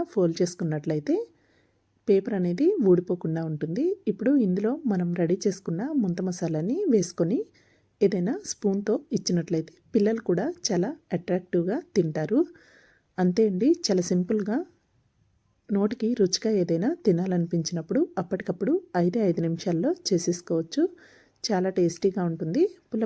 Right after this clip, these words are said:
పుల్లగా, కారం కారంగా. మీరు ఒకసారి ట్రై చేయండి. ట్రై చేసి రెసిపీ ఎలా వచ్చిందో కామెంట్ చేయండి. ఇలాంటి మరిన్ని simple and tasty recipes కోసం మన ఛానల్ని చూస్తూ ఉండండి. Thank you for watching. Please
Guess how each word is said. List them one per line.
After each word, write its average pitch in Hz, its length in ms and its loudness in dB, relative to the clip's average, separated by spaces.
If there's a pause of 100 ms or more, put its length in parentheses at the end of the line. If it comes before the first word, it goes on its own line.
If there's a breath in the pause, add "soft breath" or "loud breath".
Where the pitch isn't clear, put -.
పుల్లగా, 202 320 2 (200)
కారం 170 300 0
కారంగా. 170 360 -2 (520 soft breath)
మీరు 202 240 4
ఒకసారి 196 380 -2 (220)
ట్రై 170 140 4 (120)
చేయండి. 175 360 0 (540 soft breath)
ట్రై 214 120 4 (120)
చేసి 196 220 0 (220)
రెసిపీ 180 380 2
ఎలా 175 180 2
వచ్చిందో 175 320 -2 (280)
కామెంట్ 156 320 0
చేయండి. 160 260 -6 (840)
ఇలాంటి 214 320 2 (240)
మరిన్ని 202 360 2 (200)
simple 220 360 0
and 254 200 0
tasty 180 400 4
recipes 175 320 -4 (100)
కోసం 180 240 -4 (160)
మన 170 100 4 (120)
ఛానల్ని 190 420 -2 (180)
చూస్తూ 214 380 0
ఉండండి. 156 340 -2 (460 soft breath)
Thank 190 240 -2
you 247 100 2
for 214 160 2
watching. 185 300 0 (260)
Please 262 240 4